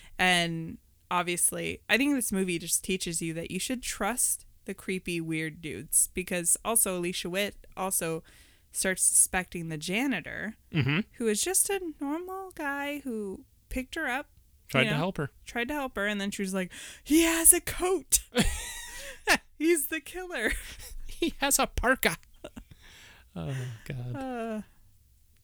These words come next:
Speaker 2: I thought it was interesting that there was this massacre that occurred at the school in the seventies.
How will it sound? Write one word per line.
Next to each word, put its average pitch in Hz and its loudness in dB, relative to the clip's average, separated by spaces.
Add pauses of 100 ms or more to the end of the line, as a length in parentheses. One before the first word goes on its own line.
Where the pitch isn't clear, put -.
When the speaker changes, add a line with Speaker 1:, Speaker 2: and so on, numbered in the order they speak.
(260)
Speaker 2:
I 185 2
thought 226 0
it 233 2
was 190 4
interesting 151 2
that 123 0
there 123 -2
was 117 2
this 113 2
massacre 120 0
that 110 0
occurred 117 -4
at 113 -4
the 123 -4
school 117 4
in 110 -4
the 107 -2
seventies. 139 2